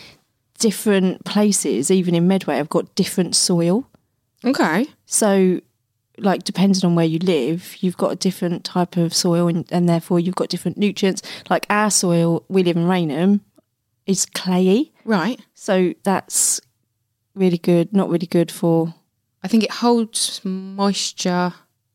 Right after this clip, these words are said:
Speaker 2: holds moisture 'cause
Speaker 1: Yeah.
Speaker 2: it's clayey, but that's not very good, like
Speaker 1: nutrients and stuff. It's not, yeah, you need to be able to mix it.
Speaker 2: But even, like, so say if your soil's been depleted of nutrients for years for whatever reason, 'cause you're growing grass on it or it's been washed away by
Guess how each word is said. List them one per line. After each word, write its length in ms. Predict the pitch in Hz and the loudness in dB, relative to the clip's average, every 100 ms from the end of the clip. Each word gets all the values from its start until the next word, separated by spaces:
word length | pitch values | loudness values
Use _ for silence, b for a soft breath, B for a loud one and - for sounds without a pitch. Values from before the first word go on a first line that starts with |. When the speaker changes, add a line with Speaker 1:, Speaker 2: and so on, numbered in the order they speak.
| _ _ _ _ _ _ | _ _ _ _ _ _
Speaker 2:
holds 280 | - 185 - | -12 -10 -6
moisture 380 | 185 185 - 202 | -6 -6 -8 -6
'cause 120 | 196 | 0
Speaker 1:
Yeah. 140 | 185 | 0
Speaker 2:
it's 100 | 180 | 0
clayey, 440 | 180 185 190 202 208 _ _ _ _ | -4 -10 -8 -8 -8 _ _ _ _
but 100 | - | -14
that's 120 | 170 175 | -10 -10
not 140 | 160 | -8
very 160 | 165 156 | -8 -8
good, 240 | 160 160 | -8 -8
like 220 | 160 156 - | -8 -8 -4
Speaker 1:
nutrients 800 | 196 190 180 175 - 170 165 - | 2 2 2 -2 -4 -4 -4 -6
and 100 | 165 | -8
stuff. 240 | - - - | -8 -8 -8
It's 160 | 208 | -6
not, 160 | 180 151 | -6 -6
yeah, 160 | 175 151 | -4 -2
you 100 | 151 | 0
need 140 | 170 | -2
to 120 | - | -2
be 120 | 175 165 | -4 -4
able 100 | 156 | -4
to 100 | - | -4
mix 320 | 160 - - | -6 -6 -8
it. 180 | 135 - - _ _ _ _ _ _ _ - | -8 -10 -16 _ _ _ _ _ _ _ -4
Speaker 2:
But 80 | |
even, 240 | 233 302 302 | 0 2 2
like, 480 | 233 190 - - - | 2 0 -6 -18 -12
so 160 | - - | -4 0
say 220 | 208 247 | 0 2
if 120 | 214 | 0
your 240 | 196 196 185 | 2 2 2
soil's 300 | - 190 180 | 0 0 0
been 160 | 170 | -2
depleted 440 | 165 - 175 170 156 | -4 -6 -6 -6 -4
of 80 | 156 | -2
nutrients 520 | 160 - 151 - - | -4 -4 -6 -6 -8
for 160 | - 165 | -6 -4
years 440 | 165 156 - - | -2 -2 -4 -6
for 160 | - 151 | -8 -4
whatever 240 | 151 147 | -4 -2
reason, 300 | 147 143 143 | -2 -2 -4
'cause 100 | 143 | -6
you're 60 | - | -8
growing 200 | - 151 | -8 -6
grass 320 | 151 151 147 | -4 -4 -2
on 120 | 151 | -4
it 160 | 147 - | -4 -4
or 160 | 143 | -6
it's 80 | 139 | -6
been 180 | - 151 | -4 -4
washed 240 | 151 - | -6 -8
away 220 | 160 156 151 | -6 -4 -2
by 320 | 151 151 | -4 -6